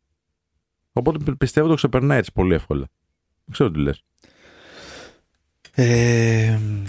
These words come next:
Speaker 1: Ποιος θα δώσει σημασία τώρα, μωρέ, που είναι; Αφού θα κάνει relocate άμεσα.
Speaker 2: Δεν έχει να κάνει αυτό μόνο. Κατά πρώτον, πιάσε όλες τις εταιρείες που έχουν γερμανικό origin στην Ελλάδα. Νούμερο ένα.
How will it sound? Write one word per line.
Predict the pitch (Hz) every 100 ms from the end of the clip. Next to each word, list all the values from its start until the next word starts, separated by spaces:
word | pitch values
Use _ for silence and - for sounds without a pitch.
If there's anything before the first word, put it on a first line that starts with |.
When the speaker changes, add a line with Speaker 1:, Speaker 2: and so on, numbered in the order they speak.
| 95
Speaker 1:
Ποιος | -
θα | 196
δώσει | 190 160
σημασία | 120 82 80
τώρα, | 71 67
μωρέ, | 67 67
που | -
είναι; | 69 69 71
Αφού | - 123 170
θα |
κάνει | 165 170 160
relocate | 156 143 151 113
άμεσα. | 120 90 - - _ -
Speaker 2:
Δεν | 156 135
έχει | 139 -
να | 87
κάνει | 82 85
αυτό | - 82
μόνο. | 82 82 95 - _ _ - -
Κατά | - 117
πρώτον, | 113 123 135 143 - - - - -
πιάσε | - 117 - 123 -
όλες | 110 110 107
τις | -
εταιρείες | 95 95 107
που | -
έχουν | 107 110 104 -
γερμανικό | - 101 92 92 - 101 95
origin | 101 95 92
στην | - 92
Ελλάδα. | 87 95 - _ _ _ _
Νούμερο | 117 98 92
ένα. | 90 85